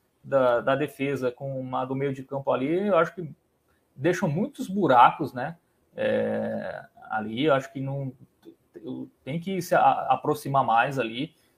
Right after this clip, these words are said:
e aí eu não sei se é, são os jogadores ali que não conseguem, é, acompanhar, né, fechar os espaços, é, ou se é a questão do, do, ge-, da, do esquema do Gerson, né, da, da forma de jogar,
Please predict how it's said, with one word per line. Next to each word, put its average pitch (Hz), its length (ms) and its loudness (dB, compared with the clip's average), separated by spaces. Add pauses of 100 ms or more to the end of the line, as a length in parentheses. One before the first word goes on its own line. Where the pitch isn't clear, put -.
(120)
e 127 120 0
aí 131 120 6
eu 147 80 2
não 156 100 -2
sei 147 180 -6
se 147 160 -2
é, 123 600 4
são 135 200 -2
os 131 80 -2
jogadores 135 560 4
ali 139 140 0
que - 80 -12
não 135 100 -6
conseguem, 123 680 -2 (340)
é, 107 600 -4
acompanhar, 139 800 6
né, 131 180 4
fechar 131 340 0
os 127 120 -2
espaços, - 760 4 (560)
é, 110 260 -6
ou 117 80 -6
se - 180 -8
é 131 40 4
a 113 280 6
questão 127 280 -4
do, 120 180 -10
do, 120 120 -8
ge-, 113 240 0
da, 123 140 2
do 123 100 -2
esquema 131 380 -4
do 131 100 -4
Gerson, 117 400 2
né, 123 140 -8
da, 120 180 -4
da - 100 -6
forma 120 320 -8
de - 80 -20
jogar, 117 440 -2